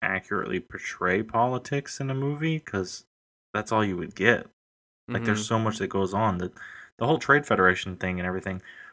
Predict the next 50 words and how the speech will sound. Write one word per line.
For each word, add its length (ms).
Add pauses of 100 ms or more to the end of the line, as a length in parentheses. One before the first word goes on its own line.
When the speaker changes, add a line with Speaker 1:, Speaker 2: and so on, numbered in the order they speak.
(140)
Speaker 1:
we 100
don't 220
know. 440
All 160
we 120
know 260
is 160
their 100
motivations 600
on 160
why 200
they're 140
doing 340
what 120
they're 100
doing. 400 (340)
We 100
never 180
get 140
to 60
really 240
see, 400
like, 380 (840)
the, 240
the, 140
you 80
know, 100
the 120
Senate, 340
like, 420
denying 520
them 180
what 140
they 120
want 320
or 120
any 160
of 100
that. 380
So 220
it's, 220 (600)
it's 100
not 180
so 80
much 220
the 80
politics, 640
it's 160
the 100
pol-, 380